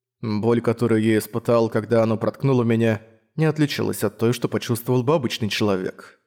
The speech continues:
ответил Ди. Елена продолжала пристально вглядываться в него и в течение нескольких секунд не могла вымолвить ни слова. У него шла кровь,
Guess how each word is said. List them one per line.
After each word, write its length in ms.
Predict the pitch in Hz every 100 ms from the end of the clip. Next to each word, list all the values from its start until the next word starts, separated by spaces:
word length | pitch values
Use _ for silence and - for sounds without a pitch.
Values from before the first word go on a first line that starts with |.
| _ _ _
ответил 640 | 113 104 104 131 135 110
Ди. 240 | 98 101 - 123 _ _ _ _ _ -
Елена 440 | 104 101 165 160
продолжала 580 | 127 120 113 107 151 117
пристально 460 | 127 160 143 123
вглядываться 600 | 104 107 165 156 131 -
в 60 | 117
него 380 | 120 117 113 110 _ _
и 100 | 196
в 60 |
течение 400 | - 127 175 160
нескольких 460 | 120 160 - 113 107
секунд 400 | - - 214 190
не 60 | 117
могла 280 | 113 175
вымолвить 420 | 139 135 120 117 120
ни 80 |
слова. 540 | 113 - 117 101 - - _ _ _ _ _
У 80 | 160
него 260 | 147 139 139
шла 220 | 139 120
кровь, 340 | - 151 -